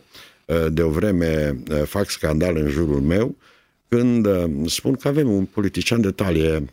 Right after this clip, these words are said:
uh, mondială la ora actuală în România. Și când îi spun și numele, toți, "Ua,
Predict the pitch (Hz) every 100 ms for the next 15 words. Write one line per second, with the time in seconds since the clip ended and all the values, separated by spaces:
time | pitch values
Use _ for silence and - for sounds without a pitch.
0 | - 76 78 78 82 82 71 69 - 64
1 | - 69 71 73 - 85 76 73 71 67
2 | 64 - - - _ _ _ _ _ _
3 | - - - - 87 80 76 76 - 110
4 | 90 - 85 101 95 90 - 82 - 71
5 | 64 65 - 62 -